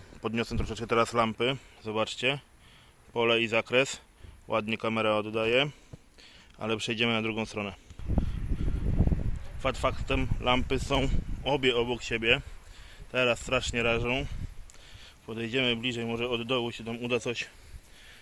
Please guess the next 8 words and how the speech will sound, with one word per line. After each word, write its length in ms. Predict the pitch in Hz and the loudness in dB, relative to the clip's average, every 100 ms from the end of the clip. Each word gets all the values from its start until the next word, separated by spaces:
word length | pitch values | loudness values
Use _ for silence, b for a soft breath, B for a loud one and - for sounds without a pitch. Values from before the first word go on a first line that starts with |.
| B B B - | B B B -14
podejrzeć. 600 | 120 120 117 110 131 - - B B B B B - B B B B B B - | -4 2 2 2 0 0 -8 B B B B B -20 B B B B B B -12
Widzicie? 380 | 113 110 - 160 B B B B B B B B B B B B - - | -10 0 0 0 B B B B B B B B B B B B -20 0
Lampy 300 | 117 123 117 | 2 2 0
mają 360 | 117 113 110 110 - B B B B - | 2 2 2 -4 -12 B B B B -8
rozproszone 520 | 113 - 120 123 117 110 - - B B B B | -6 -6 -4 -2 -2 -4 -16 -20 B B B B
światło 340 | - 120 113 113 | 0 0 2 0
na 100 | 117 | 0
boki, 380 | 120 - 147 | 0 2 0